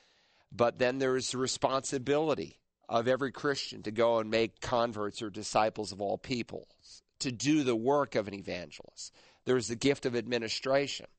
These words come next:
There is the gift of teaching. But there's a responsibility to be an administrator. There's a responsibility to not just be organized, but also to teach the scriptures. Um,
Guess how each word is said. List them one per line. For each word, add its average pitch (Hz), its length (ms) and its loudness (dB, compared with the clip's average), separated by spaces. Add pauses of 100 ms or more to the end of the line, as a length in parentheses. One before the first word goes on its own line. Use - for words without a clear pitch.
(460)
There 117 160 2
is 107 100 -4
the 120 80 0
gift 123 300 0
of 117 120 -4
teaching. - 540 -4 (540)
But 120 80 4
there's 123 260 0
a 123 60 0
responsibility 120 1040 0
to 110 140 -8
be 110 160 2
an 104 80 -2
administrator. 101 800 -4
There's 117 260 -2
a 123 60 -2
responsibility 123 1040 0
to 110 420 -2 (400)
not 113 160 2
just 117 200 -8
be 123 100 2
organized, 117 480 2
but 117 80 2
also 120 240 0
to 110 140 -10
teach 127 340 -6
the 120 100 -8
scriptures. - 760 -4 (580)
Um, 101 560 2